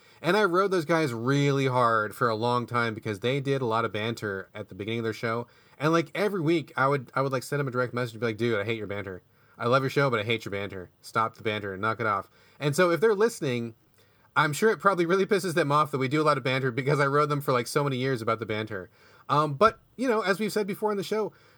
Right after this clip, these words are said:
people love the banter. We get, um, a lot of comments and we get a lot of people saying that is, like, like, if not their favorite part of the show, like, they love that part of the show. Um, so that's why we do it. Um, just so many of you really, really like it. But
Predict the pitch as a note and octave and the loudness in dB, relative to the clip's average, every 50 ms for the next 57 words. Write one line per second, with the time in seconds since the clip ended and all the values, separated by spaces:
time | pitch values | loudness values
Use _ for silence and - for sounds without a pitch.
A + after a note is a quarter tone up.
0 | _ _ _ - F3 G3 F#3+ B3 B3 B3 B3+ A#3 - - B2+ A#2+ B2+ C3 B2+ C#3 | _ _ _ -2 -2 0 4 4 4 4 4 0 -4 -6 0 2 4 6 6 4
1 | C#3+ C#3+ D3+ D3 D3+ D#3 G3+ C4 A#3+ - D#3+ B2+ A#2 C3 D3+ E3 B3 B3+ A#3 - | 2 0 -2 -2 0 -2 -2 -2 -4 -2 -2 0 0 0 0 2 2 0 0 0
2 | - D#3 D#3 D3+ D3 C#3 C3 - _ _ - B2+ B2 B2 B2+ D#3 F#3+ - D#3+ F3+ | -2 -4 -2 0 -2 -2 -4 -8 _ _ -6 -4 0 0 0 0 0 0 0 0
3 | A#3 B3 G#3+ G3+ F#3 - E3 D#3 D3+ D3+ E3+ E3 D3+ C#3+ D3 D3+ C#3+ D#3 E3+ F#3+ | 0 0 -2 -2 -4 -4 -4 -2 0 0 0 2 2 2 0 0 0 -2 -4 -4
4 | D#3 - F3 E3 D3 A#2 B2+ B2+ D3 D#3+ C#3+ - - C3+ C3+ C3 - - _ _ | -2 -2 -2 -2 0 0 0 0 0 0 -2 -4 -2 -2 -2 -2 -4 -16 _ _
5 | _ - A#2+ A#2 - C#3+ D3 D3 - D#3 D3+ - C3+ D3 G3 - B3+ G#3 - - | _ -18 -16 -6 0 0 0 0 0 -4 -2 0 0 0 0 0 -2 -4 -2 -2
6 | G#2+ G#2 C3 D3+ C#3+ D#3 E3+ F3+ F#3+ E3+ - F#3+ G#3 G3+ G3+ F#3+ E3 F#3 F3 D3 | -2 -2 -4 -4 -2 -2 -2 -2 -2 -2 -2 0 0 0 0 -2 0 0 0 2
7 | D3 F3 A#3+ B3+ G#3+ - - A#2 G#2+ G2 F#2+ G2 - G#2 F#2+ F#2 F2+ - _ _ | 2 0 0 0 -4 -2 0 0 0 0 -2 -6 -8 -8 -8 -8 -10 -14 _ _
8 | _ _ _ _ _ _ _ _ - B2+ B2+ B2+ B2 A#2+ - E3+ E3 D3+ E3+ F3 | _ _ _ _ _ _ _ _ -2 0 0 2 0 0 2 2 4 4 4 0
9 | - F#3+ G3 F#3+ F3+ F3 C#3+ D#3+ F3+ A3 G#3 E3 - B2 C3 B2+ A#2 A2 C#3 C#3 | 0 0 -2 0 0 0 2 2 2 2 2 -2 -4 -2 -2 -2 0 -2 -2 0
10 | - D#3 D#3 E3+ E3+ E3+ D3+ D#3+ F3 E3 C3 A#2 B2+ C3 B2+ B2+ C3 C3 C3+ A#2+ | 0 0 0 2 0 0 0 -2 -2 -2 0 0 0 0 0 0 -2 -2 0 0
11 | A#2+ C3+ - - B2+ A2 - - A3 G3 C#3 - | 0 0 0 -2 -6 -6 0 2 2 2 2 -2